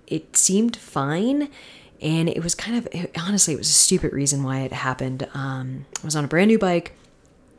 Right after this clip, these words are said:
and I had only had the bike for maybe one or two weeks before that race, so that was my fault. Um, but I also had a dropper post that didn't fit me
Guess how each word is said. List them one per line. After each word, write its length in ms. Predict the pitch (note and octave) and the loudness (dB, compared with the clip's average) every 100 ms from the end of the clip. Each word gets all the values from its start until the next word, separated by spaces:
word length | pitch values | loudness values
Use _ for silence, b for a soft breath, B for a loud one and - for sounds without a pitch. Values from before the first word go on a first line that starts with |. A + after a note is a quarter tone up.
| - - | -14 -6
and 540 | F3+ E3 E3 D#3+ D#3 E3 B B B B B B B B B - | -2 0 0 0 -2 -6 B B B B B B B B B -4
I 160 | D#3 D#3 | 0 2
had 340 | D3+ D3 D3+ | 2 0 -2
only 200 | F3 F#3 | 2 2
had 120 | E3+ | 2
the 60 | D#3 | 0
bike 180 | D3+ D3 | 0 0
for 120 | D3+ | 0
maybe 220 | C#3+ C#3+ | 0 0
one 200 | C#3+ D#3 | 0 0
or 60 | E3+ | 0
two 200 | - E3 | 0 -2
weeks 220 | D#3 - | -2 -2
before 600 | - D3 - C#3 D3 D3+ | -2 -8 -6 -4 -2 0
that 220 | C#3 - | -2 -2
race, 320 | A2 C3 C3+ - | -4 -2 -4 -2
so 160 | - F3+ | -2 -2
that 120 | - | -4
was 180 | - - | -6 -10
my 80 | - | -10
fault. 340 | - - - B B | -8 -8 -10 B B
Um, 520 | - D#3 D3 D3 C#3 - _ | 0 2 2 0 -4 -8 _
but 400 | - G#3+ F#3 - - | -2 2 2 0 -4
I 120 | E3+ | -2
also 240 | F#3 G3 | -2 -2
had 240 | F3 D#3+ D3 | -2 -4 -2
a 180 | C#3+ | -4
dropper 320 | C#3 C3+ C3+ D3 | -4 -6 -6 -6
post 340 | D3+ C#3 - | -6 -4 -2
that 200 | C3 - | -4 -4
didn't 360 | D3+ F3 - - B B B _ - | -4 -4 -6 -12 B B B _ -20
fit 500 | - - D#3 - D#3 | -4 0 0 -2 -6
me 400 | C#3+ F2 - | -4 -4 -8